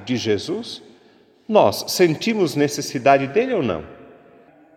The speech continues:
Temos necessidade de nos alimentar com sua palavra e com seu corpo e sangue? Pode ser que sim, pode ser que não.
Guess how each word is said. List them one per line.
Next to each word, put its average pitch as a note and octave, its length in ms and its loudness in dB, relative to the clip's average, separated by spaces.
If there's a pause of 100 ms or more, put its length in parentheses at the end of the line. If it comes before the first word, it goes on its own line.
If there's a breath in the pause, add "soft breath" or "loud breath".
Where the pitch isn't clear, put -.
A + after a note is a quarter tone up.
(140)
Temos A3 400 2
necessidade D3 1080 0
de C#3+ 240 0
nos C#3+ 180 0
alimentar C3+ 760 0
com C3 160 -4
sua - 200 -2
palavra A#2 760 0
e - 20 -6
com B2 180 -4
seu A2+ 220 -4
corpo B2 380 0
e - 20 -8
sangue? A#2 560 -2 (800)
Pode F2+ 240 -6
ser A#2+ 140 0
que - 120 -6
sim, B3 400 -2 (720)
pode F2+ 200 -6
ser - 180 -8
que A3+ 140 -4
não. B3 260 -2